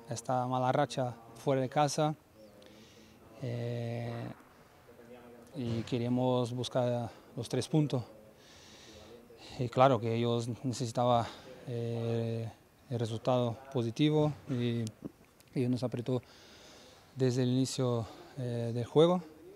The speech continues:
pero nosotros creo que defensivamente estuvimos bien, muy bien en línea generales defensiva, eh, muy buen puesta.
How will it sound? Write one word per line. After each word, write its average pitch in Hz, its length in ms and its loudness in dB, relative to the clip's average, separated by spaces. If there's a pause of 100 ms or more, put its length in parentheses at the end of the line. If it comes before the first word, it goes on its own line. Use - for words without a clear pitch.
(260)
pero 127 160 -4
nosotros 127 640 2 (640)
creo 123 200 -2
que 120 600 0
defensivamente 123 640 -2
estuvimos 120 400 0
bien, 139 380 2 (640)
muy 131 120 0
bien 123 680 2 (100)
en 127 140 -2
línea 123 880 0
generales 127 500 0
defensiva, 127 680 -2 (800)
eh, 127 480 -6
muy 135 380 2
buen 131 220 2
puesta. 151 540 0